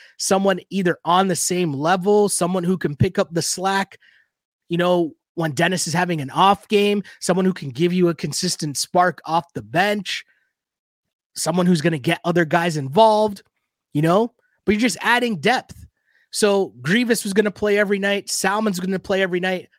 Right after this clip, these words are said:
Pat Pat was gonna play every night. Those minutes add up. So now when you look at the Raptors bench as it is now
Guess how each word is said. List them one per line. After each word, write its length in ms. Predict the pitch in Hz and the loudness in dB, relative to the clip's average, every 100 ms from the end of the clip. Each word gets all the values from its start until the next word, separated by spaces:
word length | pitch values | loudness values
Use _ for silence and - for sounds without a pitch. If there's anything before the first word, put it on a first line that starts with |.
| - | -4
Pat 240 | 196 185 | -4 -2
Pat 160 | 185 156 | -4 -4
was 80 | 139 | -6
gonna 160 | 156 | -8
play 240 | 139 156 139 | -8 -8 -6
every 200 | 127 123 | -8 -8
night. 260 | 110 104 _ _ _ _ _ _ - | -10 -12 _ _ _ _ _ _ -16
Those 760 | 117 127 156 202 233 254 214 | -14 0 6 8 8 8 2
minutes 840 | 170 185 262 226 196 - - - - _ _ _ - | 0 2 4 2 -2 -4 -4 -6 -12 _ _ _ -8
add 220 | 214 220 | -6 -2
up. 340 | 262 - _ _ _ _ _ _ _ _ _ _ - - | -4 -6 _ _ _ _ _ _ _ _ _ _ -20 -8
So 120 | - | -4
now 180 | 196 240 | -2 0
when 80 | 247 | 0
you 100 | 226 | 2
look 140 | 226 | 0
at 60 | 196 | -2
the 60 | |
Raptors 440 | 185 196 185 185 123 | -2 -2 0 -4 -2
bench 260 | 175 190 - | -4 -4 -6
as 220 | 170 165 | -6 -6
it 100 | 160 | -2
is 160 | 165 139 | -4 -2
now 400 | 151 127 98 | -6 -6 -12